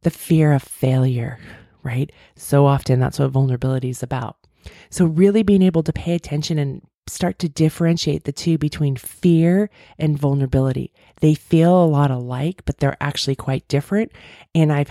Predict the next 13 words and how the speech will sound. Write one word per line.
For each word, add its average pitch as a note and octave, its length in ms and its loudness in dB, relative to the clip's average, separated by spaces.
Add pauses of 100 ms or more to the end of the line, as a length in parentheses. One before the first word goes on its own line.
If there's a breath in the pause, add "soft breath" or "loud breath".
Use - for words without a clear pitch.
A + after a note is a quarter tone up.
when D3+ 160 0
I E3+ 180 2
started D3 380 -2
to C#3 100 -4
learn F3 280 2
this, C#3+ 180 -2
I C3 60 -4
started C#3 340 -6
to - 100 -12
recognize D3+ 1080 -2 (380 loud breath)
and D#3+ 160 0
go, D#3 240 2 (180)
"Oh, G#3+ 880 0